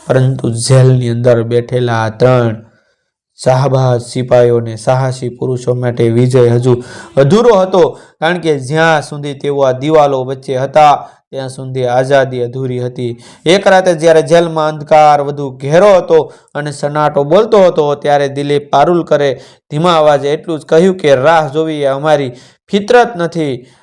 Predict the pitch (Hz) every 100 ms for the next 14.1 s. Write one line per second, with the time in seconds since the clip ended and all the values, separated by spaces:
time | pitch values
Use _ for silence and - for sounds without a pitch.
0 | _ 135 135 147 147 147 135 143 131 135
1 | 143 131 131 135 143 139 135 127 131 131
2 | - 127 117 123 123 131 117 120 120 120
3 | 120 117 117 113 117 107 104 _ _ _
4 | _ _ _ _ _ _ _ 127 120 143
5 | 139 143 143 139 135 156 156 165 190 214
6 | 190 - - _ - 185 170 175 226 226
7 | 202 202 196 165 156 - _ 156 156 156
8 | 143 135 165 165 160 156 147 147 147 139
9 | 135 165 170 156 139 143 143 135 123 -
10 | _ - 139 135 143 139 127 131 147 143
11 | 135 123 135 139 135 131 131 123 120 -
12 | 139 131 131 131 127 117 151 139 135 120
13 | - - 127 131 123 120 120 123 127 156